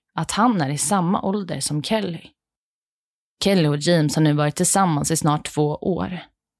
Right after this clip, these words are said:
Och Kelly har börjat förändras. Hon rymmer ibland hemifrån för att umgås med James. Hon smiter ut på nätterna och återvänder när hon själv har lust. Familjen börjar bli bekymrad.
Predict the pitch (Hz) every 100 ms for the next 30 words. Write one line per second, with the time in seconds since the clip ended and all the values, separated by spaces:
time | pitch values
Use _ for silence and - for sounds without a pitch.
0 | _ _ 165 - 214 190 - 185 - _
1 | _ _ _ 202 190 151 - 151 165 160
2 | - 170 - - - _ _ _ _ _
3 | _ _ 175 180 185 202 170 139 143 170
4 | 160 156 147 180 - 165 - 143 135 170
5 | 160 160 175 151 143 156 151 147 175 -
6 | - _ _ _ 156 160 156 175 190 185
7 | 143 151 185 - - - 160 _ _ _
8 | - 160 185 147 170 175 190 147 147 147
9 | - 185 147 143 180 170 - - - _
10 | _ _ _ _ _ _ _ _ 156 170
11 | 180 160 151 151 151 156 147 160 196 185
12 | 160 151 175